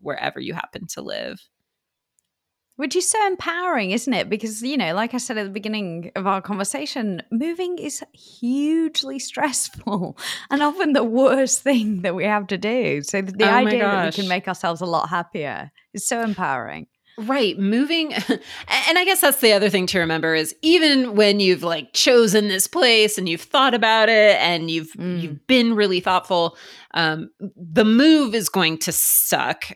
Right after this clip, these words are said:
Speaker 1: And <laughs> you're, you know, you're going to have a period of just like, "Oh my gosh, what did I do? This is
Speaker 2: Yep.
Speaker 1: terrible."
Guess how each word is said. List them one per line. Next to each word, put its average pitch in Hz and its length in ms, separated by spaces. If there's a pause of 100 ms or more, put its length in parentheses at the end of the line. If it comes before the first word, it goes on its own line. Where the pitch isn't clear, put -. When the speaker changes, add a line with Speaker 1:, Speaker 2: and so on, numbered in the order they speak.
Speaker 1:
And 170 280
<laughs> - 220
you're, 233 240
you 233 220
know, 196 80
you're 196 160
going 269 300
to 339 100
have 247 140
a 226 80
period 185 640
of 160 220
just - 220
like, 156 240
"Oh 190 100
my 185 120
gosh, 151 380 (380)
what 180 420
did 180 160
I 165 120
do? 165 460
This - 500
is - 400
Speaker 2:
Yep. - 300
Speaker 1:
terrible." 151 720